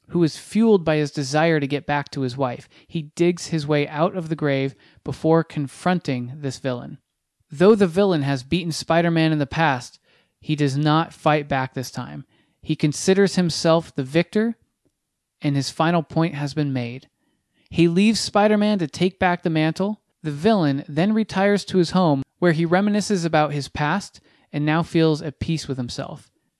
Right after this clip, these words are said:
The story ends with the villain committing suicide and leaving a note, as well as photos of his crimes during his impersonation for the police to find.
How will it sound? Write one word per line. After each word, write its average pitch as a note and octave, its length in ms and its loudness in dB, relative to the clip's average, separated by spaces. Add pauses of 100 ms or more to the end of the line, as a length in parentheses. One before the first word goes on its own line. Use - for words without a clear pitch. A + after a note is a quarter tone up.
(160)
The E3+ 80 -2
story A#3 400 4
ends G#3 300 2
with E3+ 120 -2
the D#3 80 -2
villain E3 320 2
committing F3 440 -2
suicide D3 720 0
and C#3 160 -6
leaving F#3+ 300 0
a - 20 2
note, D3+ 440 0 (280)
as C#3+ 140 -10
well E3+ 180 2
as G#3 140 -2
photos E3+ 540 0 (280)
of F#3 180 0
his F3+ 160 -2
crimes D3+ 460 -2
during E3 280 -2
his D#3 140 -2
impersonation D3 840 -4 (300)
for - 160 -8
the C#3 100 -4
police C3+ 360 -6
to C3 100 -8
find. B2 400 -8